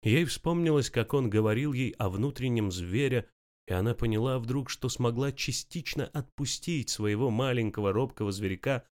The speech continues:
на свободу. Сандра улыбнулась. Конечно, впереди ещё много работы.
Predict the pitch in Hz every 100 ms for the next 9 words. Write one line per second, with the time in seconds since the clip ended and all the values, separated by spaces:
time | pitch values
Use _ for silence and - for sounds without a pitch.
0 | _ 147 135 143 143 127 147 107 - _
1 | _ _ _ _ _ - 165 135 139 120
2 | 101 90 - - - _ _ _ _ _
3 | _ _ - 107 117 180 - 175 - -
4 | 104 98 131 165 - 139 127 156 151 151
5 | 156 160 107 -